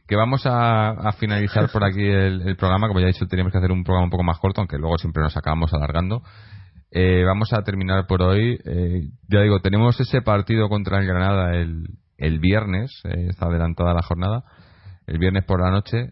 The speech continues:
eh, así que bueno, pues aquí estaremos, me imagino, después del partido, si no, si no un poco más tarde,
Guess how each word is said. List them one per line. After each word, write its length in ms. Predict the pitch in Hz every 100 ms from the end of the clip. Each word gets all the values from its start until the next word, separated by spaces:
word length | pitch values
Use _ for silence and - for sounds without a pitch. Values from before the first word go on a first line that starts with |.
| -
eh, 640 | - 85 82 82 80 78 73
así 220 | 73 76
que 160 | - 80
bueno, 260 | 78 76 -
pues 160 | - -
aquí 220 | 76 -
estaremos, 460 | 80 80 80 80 78
me 100 | 78
imagino, 320 | 76 90 82
después 320 | 78 - 82
del 100 | 80
partido, 460 | 78 76 90 90 82
si 160 | -
no, 400 | 76 80 80 80
si 100 | 80
no 60 | 82
un 60 | 78
poco 140 | 82
más 140 | 82
tarde, 360 | - 87 85